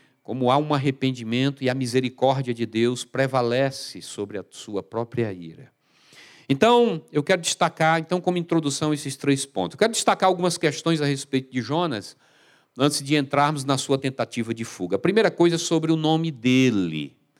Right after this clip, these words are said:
O nome de Jonas significa pomba. Interessante isso. E o seu nome está bem de acordo com a atitude, com sua atitude em dois aspectos. Primeiro, porque na Bíblia,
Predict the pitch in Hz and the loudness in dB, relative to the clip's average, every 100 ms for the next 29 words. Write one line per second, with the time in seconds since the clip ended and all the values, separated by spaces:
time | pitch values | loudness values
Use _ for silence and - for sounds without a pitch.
0 | _ _ _ _ 92 123 175 170 139 143 | _ _ _ _ -2 0 0 0 2 2
1 | 147 160 170 165 156 135 139 147 156 - | 2 2 -2 -2 -2 -2 -2 -2 -4 0
2 | 156 139 147 151 175 226 - _ _ _ | 2 2 2 0 0 0 -8 _ _ _
3 | _ _ _ _ _ 101 107 107 120 147 | _ _ _ _ _ -8 -8 -6 -2 -2
4 | 214 139 127 165 - - _ _ _ _ | -2 -4 -2 -4 -6 -18 _ _ _ _
5 | _ _ _ - 190 254 269 214 - 233 | _ _ _ 2 4 6 4 0 2 4
6 | 208 220 269 - - 202 233 233 233 208 | 6 4 4 2 2 2 2 2 2 2
7 | - 208 214 220 226 220 214 214 226 - | 4 4 4 -2 0 2 2 0 -4 -2
8 | 190 185 185 214 214 _ 170 170 - 220 | 0 2 0 -4 -6 _ -6 -4 2 2
9 | 220 180 175 185 185 160 160 156 147 - | 2 -2 0 0 0 2 2 2 -2 -8
10 | - 90 76 - - 156 151 175 190 190 | -8 -8 -8 -14 -8 -4 0 2 0 -4
11 | 170 165 165 147 165 233 180 107 82 | -6 -4 -2 -4 -2 -2 -2 -6 -6